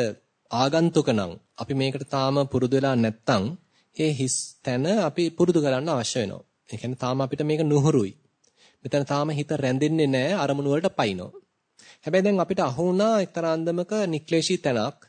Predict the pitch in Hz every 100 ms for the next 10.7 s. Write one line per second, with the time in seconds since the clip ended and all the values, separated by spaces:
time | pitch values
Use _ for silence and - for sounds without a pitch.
0 | _ _ _ _ - 135 143 147 151 190
1 | 180 151 165 117 92 - - _ - 113
2 | 117 110 147 143 _ 143 147 151 196 196
3 | 147 165 175 226 151 151 165 165 - 123
4 | 156 156 143 135 104 - - 117 110 95
5 | 90 139 220 _ _ _ - - _ 123
6 | 120 - 123 120 117 131 143 135 104 120
7 | 143 156 156 175 196 175 170 160 147 160
8 | 147 135 123 104 95 - _ - - _
9 | _ _ _ _ 160 180 165 127 - 190
10 | 240 185 147 170 226 247